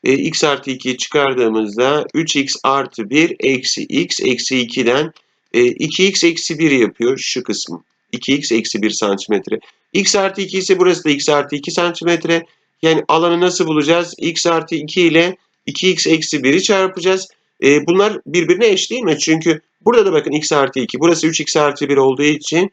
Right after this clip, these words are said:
buraya da ne olacaktır? İki x eksi bir kalacak. X artı iki ise burası da x artı iki. E, kısa yoldan alanı nasıl buluruz? E, iki ile çarpınca değil mi birbirine? Çünkü eş bu dikdörtgenler.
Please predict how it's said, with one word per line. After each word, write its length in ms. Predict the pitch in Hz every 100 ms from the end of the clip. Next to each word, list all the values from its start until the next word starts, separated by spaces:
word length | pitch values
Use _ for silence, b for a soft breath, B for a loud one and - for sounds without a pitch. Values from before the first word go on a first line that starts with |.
| _ _ _
buraya 280 | - 170 139
da 220 | 139 131 - -
ne 100 | 160
olacaktır? 580 | 165 139 123 127 127 208
İki 220 | - 147
x 160 | 139 -
eksi 280 | 123 -
bir 160 | 131 156
kalacak. 480 | 185 175 170 185 180 _ _ _
X 220 | 185 -
artı 280 | 180 165 165
iki 160 | 160 165
ise 200 | 165 220
burası 240 | 190 -
da 40 |
x 200 | 147 135
artı 320 | 143 117 - 107
iki. 340 | 101 208 226 b b -
E, 160 | 160
kısa 260 | 160 - 220
yoldan 220 | 202 185
alanı 280 | 170 175 170
nasıl 240 | 175 170
buluruz? 280 | 147 170 220 - -
E, 140 | 156
iki 300 | 160 202 -
ile 160 | 170 151
çarpınca 520 | 185 156 127 135 165
değil 120 | 262
mi 120 | 160
birbirine? 540 | 139 139 135 127 165 170 _ _ -
Çünkü 360 | 113 95 160 -
eş 320 | 160 143 - -
bu 100 | 127
dikdörtgenler. 840 | 117 - 113 - - 110 127 185